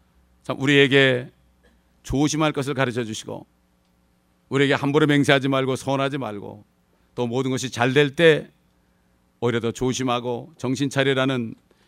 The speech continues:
이런 말씀을 주셨고, 우리가 실수할지라도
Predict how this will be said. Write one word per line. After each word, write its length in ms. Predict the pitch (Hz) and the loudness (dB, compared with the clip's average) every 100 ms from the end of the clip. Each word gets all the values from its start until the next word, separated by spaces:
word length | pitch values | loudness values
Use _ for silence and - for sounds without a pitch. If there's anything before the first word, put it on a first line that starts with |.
| _ - | _ -4
이런 200 | 127 127 | -2 0
말씀을 340 | 123 117 120 | -2 -4 -6
주셨고, 460 | 107 120 107 101 - _ _ - | -6 -8 -10 -14 -14 _ _ -6
우리가 180 | 139 160 | -2 0
실수할지라도 920 | - 180 196 196 185 160 160 165 | 0 0 2 0 2 0 2 0